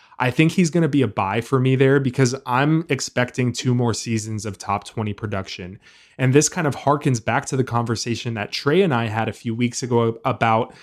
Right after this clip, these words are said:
the declining value of aging players, in which through Adam Harstad's research, we suggested might not be an efficient allocation of resources in terms of, like, buying aging players. So I'm kinda going against that here,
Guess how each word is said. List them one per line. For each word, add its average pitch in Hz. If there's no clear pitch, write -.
the 123
declining 131
value 113
of 143
aging 143
players, 156
in 131
which 131
through 147
Adam 120
Harstad's 135
research, 151
we 131
suggested 120
might 120
not 131
be 147
an 165
efficient 170
allocation 165
of 160
resources 170
in 143
terms 151
of, 143
like, 123
buying 135
aging 135
players. 139
So 127
I'm 120
kinda 160
going 131
against 110
that 151
here, 170